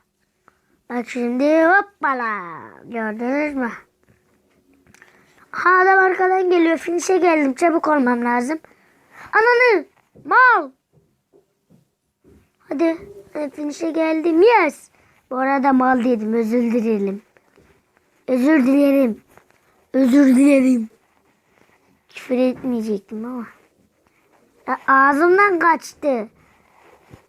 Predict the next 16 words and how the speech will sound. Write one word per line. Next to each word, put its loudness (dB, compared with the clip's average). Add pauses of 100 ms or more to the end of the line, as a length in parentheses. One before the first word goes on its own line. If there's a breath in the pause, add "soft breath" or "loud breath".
(160)
Bir -2
dakika 0
lan. 0 (580)
Şu -16
sinek 0
var 2
ya. -8
Altımda -2 (280 soft breath)
üçüncüyle 2
ikinciye 0
iyi 4
bakın. -2 (680 loud breath)
İkinciyle 4
üçüncüye 0
iyi 2
bakın. -2